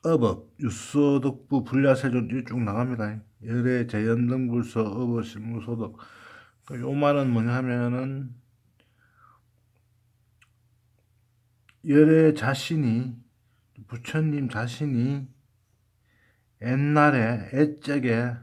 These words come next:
연등 부처님 처소에서 계실 때 어떤 진리를 얻은 바가 있었느냐?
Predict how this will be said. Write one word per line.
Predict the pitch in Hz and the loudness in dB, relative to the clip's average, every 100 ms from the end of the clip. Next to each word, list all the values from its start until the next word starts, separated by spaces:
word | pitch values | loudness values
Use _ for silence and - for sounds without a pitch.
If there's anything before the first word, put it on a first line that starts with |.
| - _ | -18 _
연등 | 101 104 113 113 131 135 131 | -6 -2 0 0 0 -2 -4
부처님 | 120 - - 151 143 139 143 156 _ _ _ _ _ _ _ _ - | -6 -10 -8 -4 -4 -4 -6 -12 _ _ _ _ _ _ _ _ -14
처소에서 | - 151 147 - 151 151 135 135 143 147 - _ _ _ _ _ _ _ _ _ _ _ _ _ _ _ _ _ _ _ _ - - 110 107 123 135 - _ _ _ - | 0 2 2 0 2 2 2 0 -2 -6 -14 _ _ _ _ _ _ _ _ _ _ _ _ _ _ _ _ _ _ _ _ -20 -6 -4 -4 -6 -12 -18 _ _ _ -6
계실 | 123 127 147 143 - | -2 -2 -2 -4 -4
때 | 107 104 123 127 - _ _ _ _ _ _ _ - _ _ _ - | -4 -4 -6 -10 -18 _ _ _ _ _ _ _ -20 _ _ _ -12
어떤 | 147 - 147 156 151 131 - _ _ _ _ - | -12 -8 -2 0 -2 -6 -12 _ _ _ _ -20
진리를 | - 170 170 160 156 151 151 151 | -6 -2 0 2 4 4 4 2
얻은 | 110 135 143 147 | 0 -2 0 -2
바가 | 139 131 123 117 151 | -2 -2 -4 -4 -8
있었느냐? | - 139 127 123 123 131 | -6 -2 0 0 0 -2